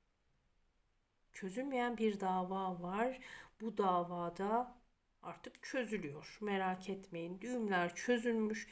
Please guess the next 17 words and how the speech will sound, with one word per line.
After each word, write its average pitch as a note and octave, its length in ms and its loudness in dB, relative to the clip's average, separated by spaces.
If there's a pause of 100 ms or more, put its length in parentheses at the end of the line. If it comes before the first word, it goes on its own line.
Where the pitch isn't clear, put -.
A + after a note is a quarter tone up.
(220)
Çok - 300 -6
uğraştırmış. - 720 -6
Bu - 120 -4
eşinizden B3 580 0
kalanlar B3 480 0
mı? E3 220 -8 (500)
Ya F3+ 80 -10
da F3 60 -8
eşinizin F3+ 540 -6
ailesine F3 540 -8
ya F3+ 120 -8
da E3+ 60 -4
sizin F3 260 -4
ailenizden F3 680 -2 (420)
bir C4 80 -6
miras B3+ 580 2
var. D4 460 0